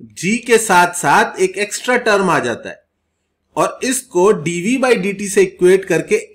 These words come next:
इंटीग्रेट करके टाइम निकालना पड़ता है। तो मेरे कहने का मतलब है, थोड़ा सा ध्यान दो कि किस तरह के क्वेश्चंस पूछे जा रहे। आपको लास्ट वन ईयर में, लास्ट ट्वेंटी ईयर से ज्यादा क्वेश्चंस मिल गए हैं।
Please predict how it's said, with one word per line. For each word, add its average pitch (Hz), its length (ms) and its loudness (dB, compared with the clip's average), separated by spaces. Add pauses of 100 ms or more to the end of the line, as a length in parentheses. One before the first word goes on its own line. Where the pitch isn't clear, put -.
इंटीग्रेट 277 760 2
करके 220 340 0
टाइम 180 320 -2
निकालना 123 420 -2
पड़ता 104 300 -14
है। - 100 -20 (280)
तो 202 100 6
मेरे 220 240 4
कहने 202 400 0
का 247 180 0
मतलब 175 400 0
है, 156 500 -2 (300)
थोड़ा 247 280 6
सा 277 200 2
ध्यान 170 520 0
दो 208 160 4
कि 311 140 -2 (220)
किस - 300 0
तरह 277 220 4
के 269 220 -2
क्वेश्चंस 226 600 2
पूछे 165 320 -2
जा 113 200 -2
रहे। 90 180 -10 (360)
आपको 214 420 2
लास्ट 208 500 2
वन 240 340 2
ईयर 208 260 4
में, 165 360 0
लास्ट 185 460 2
ट्वेंटी 240 380 4
ईयर 277 280 4
से 269 200 0
ज्यादा 180 440 2
क्वेश्चंस 220 540 0
मिल 190 200 4
गए 160 180 0
हैं। 98 180 -8